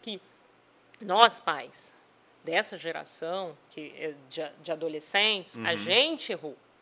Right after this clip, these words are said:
Speaker 1: Porque a gente quis dar um mundo muito mais fácil pra eles. Hoje fica difícil você dar um presente pra uma criança.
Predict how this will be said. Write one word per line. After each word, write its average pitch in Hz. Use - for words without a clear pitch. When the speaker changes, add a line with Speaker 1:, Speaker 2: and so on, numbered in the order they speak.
Speaker 1:
Porque 170
a 185
gente 202
quis 190
dar 175
um 190
mundo 226
muito 233
mais 247
fácil 247
pra 190
eles. 143
Hoje 240
fica 254
difícil 262
você 269
dar 262
um 262
presente 294
pra 233
uma 196
criança. 156